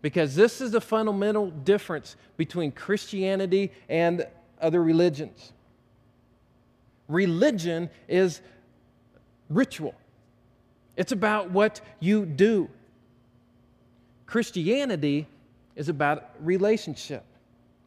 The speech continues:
It's about what God has already done for us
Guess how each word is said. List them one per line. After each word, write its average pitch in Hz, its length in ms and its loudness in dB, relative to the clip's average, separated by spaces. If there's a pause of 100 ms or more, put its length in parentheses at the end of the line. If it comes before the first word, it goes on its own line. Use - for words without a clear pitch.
(160)
It's 175 180 2
about 180 360 0
what 147 380 0
God 214 500 0
has 165 220 -2
already 202 600 -2
done 190 600 -2 (200)
for 196 420 0
us 127 500 -4